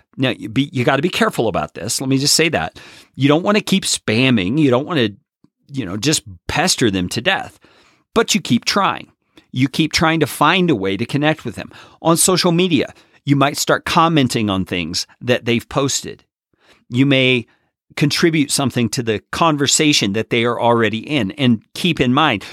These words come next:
you need to contribute things that are of value. You don't need to jump into an existing conversation that they're having on Twitter with a group of people and just suddenly say, "Hey, Tim Ferriss, come and be on my podcast." I mean, you get what I'm saying?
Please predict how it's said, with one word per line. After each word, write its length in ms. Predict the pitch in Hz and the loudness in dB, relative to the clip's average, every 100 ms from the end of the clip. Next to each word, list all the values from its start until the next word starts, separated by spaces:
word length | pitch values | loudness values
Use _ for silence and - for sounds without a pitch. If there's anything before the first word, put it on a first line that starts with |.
| - - | -16 0
you 180 | 135 175 | 2 4
need 220 | 202 165 | 2 0
to 60 | |
contribute 680 | 156 156 139 - 175 131 117 | 0 2 2 2 2 2 0
things 280 | - 101 95 | 0 -2 0
that 160 | 101 104 | 0 0
are 80 | 113 | 0
of 80 | |
value. 560 | 113 151 160 110 73 - _ _ _ _ _ _ - | 2 0 2 -2 -6 -14 _ _ _ _ _ _ -4
You 100 | 147 | 0
don't 160 | 185 165 | 2 2
need 160 | 165 120 | 2 0
to 60 | |
jump 280 | 107 143 143 | 0 0 2
into 240 | 135 120 | 0 2
an 80 | 113 | 0
existing 480 | 101 98 135 - 117 | 0 -2 -2 0 -2
conversation 640 | 127 110 98 147 143 - 98 | 0 -2 0 0 2 0 -2
that 140 | 95 | -2
they're 100 | 98 | -2
having 280 | 131 123 101 | -2 -2 -4
on 100 | 90 | -6
Twitter 320 | - 156 123 | -4 -4 -2
with 140 | 98 | -4
a 40 | 98 | -6
group 220 | 110 - | -6 -8
of 100 | 98 | -6
people 360 | 139 135 80 - - - - | -6 -4 -8 -12 -20 -20 -4
and 120 | 135 | -2
just 160 | 139 139 | 0 2
suddenly 260 | 151 135 131 | 2 2 0
say, 240 | 139 113 - - _ | 0 -2 -8 -20 _
"Hey, 260 | 135 180 175 | 0 2 2
Tim 220 | 170 151 | 2 2
Ferriss, 380 | 147 175 107 - | 2 2 2 2
come 180 | 165 | 2
and 100 | 156 | 2
be 160 | 131 160 | 2 2
on 80 | 156 | 2
my 160 | 139 | 2
podcast." 640 | 123 160 147 98 71 - - _ _ _ - | 0 -2 -2 -4 -6 -12 -18 _ _ _ -4
I 20 | |
mean, 120 | 123 | -2
you 120 | 110 | 0
get 140 | 131 151 | 0 0
what 100 | 131 | 0
I'm 80 | 120 | 0
saying? 260 | 156 135 | 0 -4